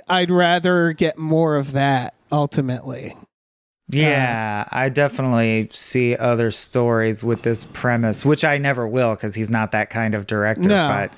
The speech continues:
Speaker 2: it, it is, it's such a great world. It really is cool. And the
Speaker 1: Yeah.
Speaker 2: idea of performance artists are, like, the stars of that, that's just funny to me.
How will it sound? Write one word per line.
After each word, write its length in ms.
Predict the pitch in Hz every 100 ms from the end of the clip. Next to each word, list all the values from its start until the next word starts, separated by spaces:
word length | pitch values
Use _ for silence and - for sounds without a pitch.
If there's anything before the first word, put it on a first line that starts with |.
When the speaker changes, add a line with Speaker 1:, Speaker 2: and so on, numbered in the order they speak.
| - - -
Speaker 2:
it, 240 | - 127 - -
it 180 | 139
is, 320 | 135 113 - - _
it's 220 | 139 123
such 260 | - 139 131
a 60 | 120
great 280 | 117 113
world. 300 | - 101 92 98 -
It 60 | 110
really 380 | 107 117 110 104
is 100 | -
cool. 380 | - 95 92 - - - - -
And 140 | 147
the 60 | 151
Speaker 1:
Yeah. 80 | 151 151
Speaker 2:
idea 220 | 147 139
of 120 | -
performance 600 | - 131 - 127 123 120
artists 520 | 120 120 123 120 - 123
are, 180 | 117
like, 280 | 117 117 120
the 100 | 139
stars 560 | 131 - 123 113 127 131
of 400 | 120 123 - - _ - -
that, 380 | 131 123 117 - - _ _ _ _
that's 320 | 135 131 -
just 320 | - 113 -
funny 260 | - 110 101
to 100 | -
me. 200 | 101 101